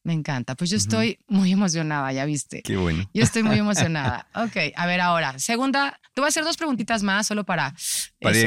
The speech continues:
Speaker 2: ir, ir calentando.
Speaker 1: Para irle calentando el
Speaker 2: Bueno.
Speaker 1: motor, para que nos vayamos poniendo aquí tú y yo a gusto y tranquilo y que le entremos profundo, porque además
Speaker 2: Buenísimo.
Speaker 1: entiendo que te gusta entrarle profundo,
Speaker 2: Entrarle
Speaker 1: porque acabo
Speaker 2: profundo.
Speaker 1: de ver por tu
Speaker 2: Sí.
Speaker 1: libro.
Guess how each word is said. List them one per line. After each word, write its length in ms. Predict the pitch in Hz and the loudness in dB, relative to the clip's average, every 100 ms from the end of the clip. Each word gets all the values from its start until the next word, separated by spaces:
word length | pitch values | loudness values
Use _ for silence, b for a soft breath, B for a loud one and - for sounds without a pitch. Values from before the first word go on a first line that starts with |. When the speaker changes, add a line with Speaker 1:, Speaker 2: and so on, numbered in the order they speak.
| 110 | 2
Speaker 2:
ir, 60 | 117 | 0
ir 60 | 110 | 0
calentando. 480 | 90 87 76 65 | 2 2 -2 -2
Speaker 1:
Para 140 | - 320 | 0 0
irle 120 | 339 | 0
calentando 400 | 277 220 214 214 | 0 0 0 0
el 60 | 208 | 0
Speaker 2:
Bueno. 160 | 185 | 2
Speaker 1:
motor, 460 | 190 214 220 233 220 | 2 4 4 2 0
para 240 | 185 175 | -2 -2
que 120 | - 180 | -2 -2
nos 120 | 170 | -2
vayamos 400 | 180 190 208 - | -2 -2 -2 -4
poniendo 320 | 175 170 175 | -4 -4 -4
aquí 200 | 165 180 | -4 -6
tú 100 | 160 | -4
y 80 | 170 | -2
yo 300 | 165 165 151 | -2 -2 -4
a 140 | - 127 | -8 -4
gusto 560 | 185 240 226 - 160 | -2 0 -2 0 0
y 60 | 175 | 0
tranquilo 760 | 131 127 180 185 190 185 185 185 | -2 -4 0 2 2 2 2 2
y 360 | 156 143 131 | 2 0 -2
que 80 | - | 0
le 80 | 147 | 0
entremos 460 | 139 165 180 196 - | 0 0 2 0 -2
profundo, 640 | - 143 - 165 139 131 | -4 -6 -4 -2 -2 -2
porque 140 | 90 90 | 0 2
además 200 | 151 165 | 4 2
Speaker 2:
Buenísimo. 120 | 151 | 2
Speaker 1:
entiendo 320 | 160 160 160 | 0 0 -2
que 80 | 151 | -4
te 120 | 147 | -4
gusta 380 | 143 151 160 160 | -2 -2 -2 -4
entrarle 360 | 147 143 135 - | -4 -4 -4 -4
profundo, 400 | 135 131 185 180 | -6 -4 -2 0
Speaker 2:
Entrarle 260 | 95 - 90 | 0 0 0
Speaker 1:
porque 80 | - | 0
acabo 260 | 180 170 | 0 0
Speaker 2:
profundo. 220 | 156 143 | 0 -2
Speaker 1:
de 60 | 175 | -2
ver 120 | 202 | -2
por 160 | 185 175 | -4 -4
tu 120 | 202 | -2
Speaker 2:
Sí. 60 | 214 | 2
Speaker 1:
libro. 340 | 247 247 190 | 2 2 0